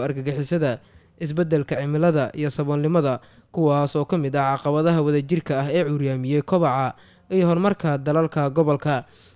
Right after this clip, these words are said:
Madaxweynaha dalka Kenya ayaa shalay lagu caleemo saaray gudaha dalkaasi Kenya. Xasan Sheekh Maxamuud, madaxweynaha dalka Soomaaliya, ayaana wuxuu ka mid ahaa wafuud heer caalami ah oo lagu casuumay inay ka qayb galaan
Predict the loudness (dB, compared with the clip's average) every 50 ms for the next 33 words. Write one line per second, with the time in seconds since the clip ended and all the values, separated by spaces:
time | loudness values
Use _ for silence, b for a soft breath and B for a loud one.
0 | B B -4 -2 -2 0 0 0 2 2 2 0 0 0 -2 -2 0 0 0 0
1 | 0 0 -2 0 0 0 2 0 0 0 2 0 0 0 -2 -2 -2 0 0 0
2 | 0 0 0 0 0 -2 -2 -4 -4 -4 -4 -4 -2 -2 -2 -2 -2 0 0 0
3 | 0 2 0 0 0 0 -2 -4 -4 -6 -2 0 0 2 2 2 0 0 -4 B
4 | B B B B B B -2 -2 0 0 0 -2 -2 -2 -6 -4 -4 -4 -4 -2
5 | -2 -2 -2 -2 -2 -4 -4 -2 -2 0 0 0 0 0 -2 -2 -4 -4 -4 -4
6 | -2 -2 0 2 2 0 0 0 -2 0 0 0 0 0 0 0 -2 -2 -2 -2
7 | 0 0 0 0 -2 -2 -2 -2 -2 -2 -2 -4 B B B B B B B B
8 | -4 -2 0 0 -2 0 2 2 2 2 2 2 0 0 0 0 0 0 0 0
9 | 0 0 -2 -4 -4 -2 0 0 2 2 2 0 0 -4 -4 -4 -2 -2 0 0
10 | 0 -2 -2 -4 -4 -2 -2 -2 0 0 2 2 2 2 0 -2